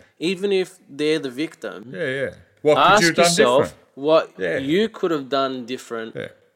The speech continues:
Speaker 1: to prevent it. I have this analogy. I love it. I, I've used it dozens of times over the last ten years of my life. Uh, I really should put together, like, a website of original quotes. It's great.
Speaker 2: <laughs>
Speaker 1: Um,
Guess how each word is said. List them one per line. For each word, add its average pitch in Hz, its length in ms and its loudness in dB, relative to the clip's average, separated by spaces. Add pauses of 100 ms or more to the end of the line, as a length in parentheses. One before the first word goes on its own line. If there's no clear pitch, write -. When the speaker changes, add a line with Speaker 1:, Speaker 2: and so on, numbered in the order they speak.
Speaker 1:
to - 160 -12
prevent 151 380 -4
it. - 120 -14 (320)
I 170 140 0
have 185 260 -4
this 131 180 -10
analogy. 123 580 -6 (680)
I - 120 -8
love 151 260 0
it. - 180 -8
I, 113 100 -10 (120)
I've 120 180 -6
used 160 300 -2
it 123 160 -4 (320)
dozens 165 480 2
of 131 80 -8
times 143 420 -2
over 127 160 -8
the 127 100 -8
last 127 360 -4
ten 156 240 -4
years 143 220 -8
of 131 60 -10
my 117 120 -8
life. - 460 -10 (480)
Uh, 113 240 -6
I - 80 -4
really 143 260 -2
should - 180 -12
put 131 120 -16
together, 117 280 -6
like, 107 220 -8
a 110 40 -8
website 110 420 -10
of 104 120 -12
original 110 420 -14
quotes. - 420 -12
It's 131 100 -8
great. 175 420 4 (160)
Speaker 2:
<laughs> - 300 -8
Speaker 1:
Um, 127 280 -4